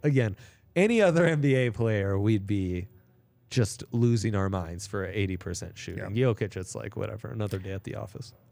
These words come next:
Speaker 2: Another theory is that because he didn't play Eurobasket, um, he's trying to knock off the rust. He's trying to knock off the rust from not playing, you know, real basketball during the summer.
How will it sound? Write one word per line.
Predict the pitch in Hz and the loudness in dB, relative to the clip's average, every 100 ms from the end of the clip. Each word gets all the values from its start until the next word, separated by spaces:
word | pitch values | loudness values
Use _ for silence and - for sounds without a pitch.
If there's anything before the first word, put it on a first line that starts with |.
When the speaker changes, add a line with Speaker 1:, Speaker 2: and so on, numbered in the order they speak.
| - | 0
Speaker 2:
Another | 160 165 175 196 214 | 4 6 4 4 2
theory | - 196 180 170 165 185 | 0 2 4 6 4 4
is | 160 143 131 | 4 2 2
that | 143 139 139 139 143 - _ _ _ _ _ _ _ _ - | 0 2 2 0 -2 -8 _ _ _ _ _ _ _ _ 2
because | 170 156 - 202 - | 4 4 6 4 4
he | 202 160 | 0 2
didn't | 139 165 175 156 | 4 4 2 0
play | 156 147 139 | 2 2 4
Eurobasket, | 135 135 123 123 117 117 - 123 113 117 _ _ _ _ _ _ _ - | 4 4 2 2 2 0 -4 -4 -4 -6 _ _ _ _ _ _ _ -2
um, | 131 127 120 113 104 104 - - | 2 2 2 -2 -8 -12 -16 -4
he's | 156 165 - - - _ - | 0 0 0 -12 -20 _ 2
trying | 180 170 | 4 6
to | 156 | 4
knock | 147 139 | 2 0
off | 131 - | -6 -10
the | 117 | -14
rust. | 107 - - - _ _ _ _ _ _ | -14 -14 -18 -20 _ _ _ _ _ _
He's | 156 147 | 0 4
trying | 180 175 | 4 4
to | |
knock | 175 165 | 2 2
off | 170 151 | 2 0
the | 147 | 2
rust | 143 131 - | 2 2 0
from | 143 131 | 0 2
not | 131 127 - | 2 0 -2
playing, | 135 117 113 113 110 104 _ _ - | -2 0 -2 -4 -8 -12 _ _ -2
you | 123 | 0
know, | 110 110 110 | 0 -2 -2
real | 131 123 | 2 2
basketball | 117 110 110 - 104 113 113 | 2 0 0 -6 -6 -4 -2
during | 117 110 | -4 -4
the | 104 | -6
summer. | 110 | -10